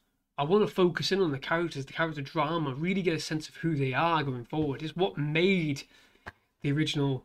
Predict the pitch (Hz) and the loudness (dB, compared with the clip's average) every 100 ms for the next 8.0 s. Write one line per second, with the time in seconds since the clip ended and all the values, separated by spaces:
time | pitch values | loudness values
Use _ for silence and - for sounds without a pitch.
0 | - 139 139 135 143 135 135 - 147 139 | -6 0 0 0 0 -2 0 0 0 0
1 | 127 - - - - 151 143 135 127 127 | -2 -8 -20 -10 -4 0 0 0 -4 -2
2 | 160 151 135 131 214 202 190 180 156 156 | 0 0 0 2 6 6 4 2 2 2
3 | 175 165 147 143 143 160 156 143 147 147 | 2 2 4 2 2 0 0 2 2 2
4 | 143 131 156 - 160 139 - 139 120 - | 0 2 2 2 -2 -2 -4 -8 -8 -6
5 | 151 131 - 175 185 151 131 127 - - | -4 -4 0 0 2 2 2 0 -10 -20
6 | - 135 - 160 175 170 160 165 170 165 | -8 -8 -4 0 0 0 -2 0 2 2
7 | 139 - 135 127 127 139 139 143 139 | 0 0 0 0 -4 0 0 0 -2